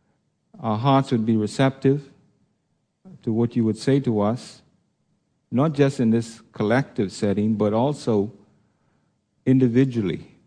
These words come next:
May we open our hearts and allow you to speak to the individual concerns that we have in order, Father, that we may be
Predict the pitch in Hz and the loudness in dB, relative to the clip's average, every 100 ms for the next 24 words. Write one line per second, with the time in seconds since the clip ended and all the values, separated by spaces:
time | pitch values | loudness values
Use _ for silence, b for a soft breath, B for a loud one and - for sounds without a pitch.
0 | _ _ _ - - _ _ _ _ _ | _ _ _ -20 -20 _ _ _ _ _
1 | _ _ _ _ - 120 123 120 127 135 | _ _ _ _ 0 2 4 4 4 2
2 | 135 120 107 131 131 127 - 110 113 113 | 2 0 0 2 2 0 -4 -4 0 2
3 | 117 123 123 123 120 110 - - 151 - | 4 4 2 0 -2 -8 -4 -2 -2 -2
4 | - 120 107 110 113 - B B B - | -2 0 0 -2 -10 -20 B B B -2
5 | 120 156 165 156 151 143 131 117 139 131 | 0 2 2 2 0 0 -2 -2 0 2
6 | 101 87 - - - _ _ _ _ _ | 0 -4 -10 -18 -20 _ _ _ _ _
7 | _ _ _ - 110 110 107 104 117 98 | _ _ _ -8 -6 -2 -2 2 2 2
8 | 85 - _ _ _ _ _ _ - 107 | -2 -12 _ _ _ _ _ _ -6 -2
9 | 110 117 120 110 95 - 120 110 110 101 | 0 2 2 0 -6 -4 0 0 0 0
10 | 104 101 95 - _ _ _ _ - 120 | 0 0 -4 -12 _ _ _ _ -4 0
11 | 117 110 104 104 | 2 2 0 -4